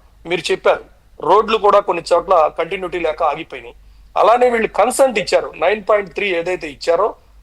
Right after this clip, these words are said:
ఆ కన్సెంట్ బేస్ చేసుకొని ప్లానింగ్ చేసేసి, అక్కడ ఎవరైతే భూములు ఇచ్చిన రైతులకి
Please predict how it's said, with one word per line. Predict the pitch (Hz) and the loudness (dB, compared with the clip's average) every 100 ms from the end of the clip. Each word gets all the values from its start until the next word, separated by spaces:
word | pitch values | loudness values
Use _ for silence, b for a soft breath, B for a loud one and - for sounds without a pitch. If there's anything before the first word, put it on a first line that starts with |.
| - | -2
ఆ | 190 | -2
కన్సెంట్ | 196 220 220 269 214 | 2 0 0 -2 0
బేస్ | 214 - | -2 -2
చేసుకొని | 208 - 208 220 208 175 - - - | -6 -4 -4 -2 -4 -6 -12 -20 -6
ప్లానింగ్ | 160 180 233 226 | 2 2 2 0
చేసేసి, | 208 202 196 233 | -2 -2 -6 -4
అక్కడ | 196 - 226 175 165 170 | -4 -2 -2 0 0 0
ఎవరైతే | 165 185 208 214 | -4 -4 -6 -6
భూములు | 196 170 220 220 | -8 -8 -10 -10
ఇచ్చిన | 180 - 180 | -12 -8 -6
రైతులకి | 165 185 226 190 160 147 170 | -4 -4 -6 -8 -10 -10 -12